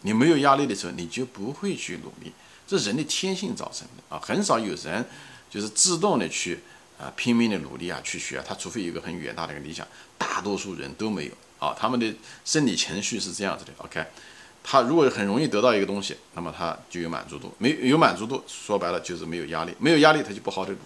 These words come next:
力，所以呢，他就不，不好好的努力是，是什么呢？就是懒，对不对？就变成懒了。所以这个你想一想，这个人天分很高，很聪明，最后的结果呢，就会导致他行-，习惯行为上呢，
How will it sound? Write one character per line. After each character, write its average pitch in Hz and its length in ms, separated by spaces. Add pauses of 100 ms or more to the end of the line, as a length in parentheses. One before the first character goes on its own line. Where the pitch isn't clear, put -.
力， 87 100 (520)
所 147 120
以 170 40
呢， 151 200 (800)
他 117 120
就 135 180
不， 156 320
不 180 140
好 151 80
好 156 60
的 156 80
努 101 160
力 110 100
是， 143 140
是 - 120
什 - 160
么 87 60
呢？ 90 100 (160)
就 160 160
是 123 80
懒， - 120 (200)
对 - 80
不 82 80
对？ 85 80
就 98 100
变 101 140
成 98 160
懒 85 120
了。 - 180 (240)
所 165 160
以 - 20
这 185 140
个 156 240 (160)
你 110 120
想 101 220
一 - 20
想， 98 140
这 151 100
个 139 60
人 117 160
天 139 240
分 135 120
很 82 180
高， 95 160
很 76 180
聪 117 180
明， 107 120
最 117 140
后 117 60
的 - 80
结 101 200
果 69 140
呢， 85 100 (240)
就 110 100
会 127 100
导 73 180
致 - 120
他 104 100
行-， 92 420
习 - 200
惯 117 220
行 104 200
为 107 100
上 117 140
呢， 117 120